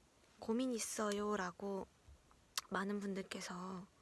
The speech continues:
올려주셨더라고요. 많이 신청을 해주셨어요. 많은 분들이 고민을 지금 가지고 있으신 것 같아서,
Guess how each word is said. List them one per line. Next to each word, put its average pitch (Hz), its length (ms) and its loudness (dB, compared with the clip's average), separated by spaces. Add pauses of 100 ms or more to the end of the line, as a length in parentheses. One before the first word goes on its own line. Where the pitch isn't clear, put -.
(580)
올려주셨더라고요. 208 1700 -2 (520)
많이 202 220 0
신청을 285 440 -4
해주셨어요. 214 1080 -6 (880)
많은 240 320 2
분들이 226 800 4
고민을 226 580 0
지금 208 320 -6
가지고 202 920 -6 (600)
있으신 233 340 -2
것 214 120 -2
같아서, 214 920 -6